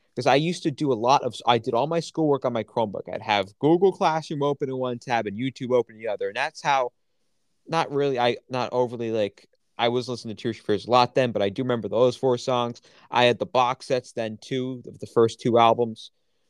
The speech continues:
So I was listening to The Working Hour a lot. Um, Broken.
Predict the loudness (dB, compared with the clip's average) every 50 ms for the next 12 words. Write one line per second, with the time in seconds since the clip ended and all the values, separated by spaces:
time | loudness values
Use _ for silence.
0 | _ -16 -8 -2 0 2 2 2 0 -2 -4 -8 -14 -16 -16 -14 -12 -10 -10 -10
1 | -10 -12 -16 -16 -10 -8 -6 -4 -4 -4 -6 -6 -8 -10 -12 -14 _ _ _ _
2 | _ _ -6 0 2 4 4 4 4 0 -4 -4 -2 -2 -2 0 0 0 0 0
3 | 0 0 -2 -2 -2 -2 -2 -2 -2 -4 -6 -8 _ _ _ _ _ _ _ _
4 | _ _ _ _ -6 -4 -2 -2 -2 -4 -4 -8 -12 -16 -20 _ _ _ _ _
5 | _ _ _ _ -8 -6 -4 -4 -4 -6 -6 -8 -8 -8 -12 -14 -16